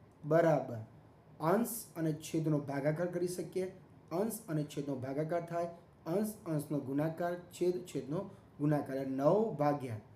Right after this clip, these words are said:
નવ ભાગ્યા ત્રણ શું થશે? ત્રણ. તો ત્રણ ક્યાં મૂકીશું? ઉપર, કેમ કે નવ અને ત્રણમાંથી કઈ સંખ્યા મોટી? નવ, તો ઉપર ત્રણ મૂકીશું. ઓકે, અને ત્રણ ગુણ્યા બે શું થશે? છ.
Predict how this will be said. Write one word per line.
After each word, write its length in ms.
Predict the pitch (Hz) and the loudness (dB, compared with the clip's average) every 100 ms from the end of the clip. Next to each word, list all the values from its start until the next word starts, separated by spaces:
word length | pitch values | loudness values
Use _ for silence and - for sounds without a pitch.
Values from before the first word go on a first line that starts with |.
| - - - 151 | -20 -20 -10 2
નવ 440 | 151 202 214 175 | 6 6 4 2
ભાગ્યા 300 | 147 147 143 | 2 4 2
ત્રણ 220 | 143 147 | 0 -2
શું 200 | 156 208 | -2 -4
થશે? 260 | 185 156 170 185 185 | -4 -4 -2 -4 0
ત્રણ. 200 | 170 113 - - - - - | 0 -2 -8 -18 -20 -20 -12
તો 60 | 151 | -6
ત્રણ 260 | 151 160 | 2 2
ક્યાં 220 | 180 220 196 | 4 2 2
મૂકીશું? 420 | 190 202 208 - - | -2 -6 -6 -8 -4
ઉપર, 300 | 170 - 151 | -4 -2 -4
કેમ 220 | - 151 | 0 0
કે 80 | 156 | 2
નવ 320 | 151 160 190 | 4 6 6
અને 100 | 180 | 4
ત્રણમાંથી 420 | 180 160 170 170 | 2 2 2 0
કઈ 200 | 180 202 | 2 0
સંખ્યા 300 | 208 190 185 | 0 -2 -2
મોટી? 220 | 185 170 180 | -2 0 2
નવ, 200 | 180 170 | 4 4
તો 120 | 143 | 2
ઉપર 240 | 113 180 214 - - - | 0 0 0 -6 -20 -4
ત્રણ 240 | 165 151 135 | 2 2 2
મૂકીશું. 400 | 117 120 - - - - - 143 | -4 -12 -14 -18 -14 -14 -8 -8
ઓકે, 200 | 143 208 | -2 -2
અને 400 | 208 - - 143 | -2 -8 -6 -6
ત્રણ 460 | - 160 180 196 | 0 2 2 2
ગુણ્યા 220 | 180 190 | 4 4
બે 240 | 160 165 156 | 6 4 2
શું 160 | 202 | -2
થશે? 260 | 202 170 196 | -6 -6 -6
છ. 160 | - | -4